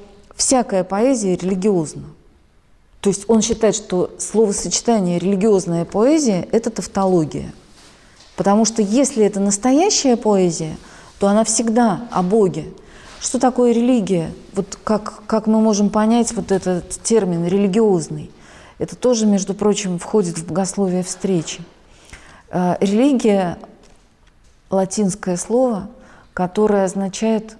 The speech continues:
восстанавливать связь. Религаре, то есть заново связывать. Религия — это восстановление связи между Богом и человеком.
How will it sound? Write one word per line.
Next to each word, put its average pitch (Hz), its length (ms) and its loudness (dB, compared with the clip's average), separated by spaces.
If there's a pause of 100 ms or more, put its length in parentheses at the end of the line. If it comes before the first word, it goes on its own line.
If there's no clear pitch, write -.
восстанавливать 190 800 -2
связь. - 520 -10 (360)
Религаре, 220 1080 2 (180)
то 190 100 -4
есть - 320 -6 (480)
заново 220 460 0
связывать. 185 800 -2 (2000)
Религия — 240 520 4
это 208 380 0
восстановление 233 720 2
связи 220 460 2
между 175 320 -2
Богом 202 340 0
и 180 60 -4
человеком. 165 560 -4